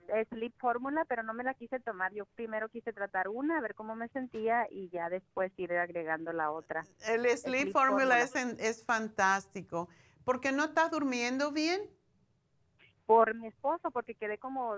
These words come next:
Speaker 1: asustada, porque, pues, tenía miedo. Es que mi esposo también se desmayó, tuvo un desmayo los primeros días del covid.
Speaker 2: Ay, no.
Speaker 1: Y, pues, quedé como asustada, fue, fue dramático. Entonces yo me quedé, pues,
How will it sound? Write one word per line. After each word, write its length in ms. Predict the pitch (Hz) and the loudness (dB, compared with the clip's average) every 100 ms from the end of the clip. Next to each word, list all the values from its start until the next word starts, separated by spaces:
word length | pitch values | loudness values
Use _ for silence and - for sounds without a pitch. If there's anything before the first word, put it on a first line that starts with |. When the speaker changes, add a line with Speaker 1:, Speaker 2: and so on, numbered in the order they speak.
| 190 | -6
Speaker 1:
asustada, 760 | 196 - - - 175 196 277 349 320 _ _ | -10 -10 -14 -2 0 0 -2 -4 -10 _ _
porque, 360 | 196 - 196 190 | -10 -10 -10 -10
pues, 240 | 196 185 _ _ _ _ _ _ | -8 -10 _ _ _ _ _ _
tenía 300 | 190 190 180 | -4 -2 -4
miedo. 320 | 190 185 196 | -4 -2 0
Es 80 | 214 | 0
que 140 | - 233 | -2 -4
mi 120 | 226 | -4
esposo 280 | 202 196 233 | -4 -2 -2
también 240 | 226 208 196 | 0 0 0
se 80 | |
desmayó, 480 | 226 214 196 170 180 | 0 -2 -6 -4 -4
tuvo 200 | 190 202 202 | -4 -6 -6
un 60 | |
desmayo 460 | 202 196 180 175 202 | -8 -8 -8 -6 -6
los 120 | 202 | -10
primeros 400 | - 185 175 196 | -12 -10 -8 -6
días 180 | 202 202 | -6 -6
del 160 | 202 | -8
covid. 300 | - 190 175 165 180 | -6 -4 -2 0 0
Speaker 2:
Ay, 160 | 220 277 | -2 -2
no. 220 | 269 247 247 | -2 -4 -2
Speaker 1:
Y, 40 | |
pues, 140 | 262 277 285 | -2 -2 -4
quedé 180 | 175 180 | -6 -4
como 180 | 202 208 | -4 -2
asustada, 680 | 190 202 190 _ 175 160 185 | -4 -4 -10 _ 6 6 6
fue, 160 | 233 214 208 | 0 -4 -4
fue 140 | 202 196 | -4 -4
dramático. 760 | 202 208 202 185 - 262 269 | -4 -6 -4 -6 -8 -10 -8
Entonces 360 | 254 214 202 220 | -8 -8 -10 -12
yo 80 | 208 | -12
me 140 | 202 | -12
quedé, 280 | 214 190 190 | -10 -8 -8
pues, 220 | 220 214 | -10 -14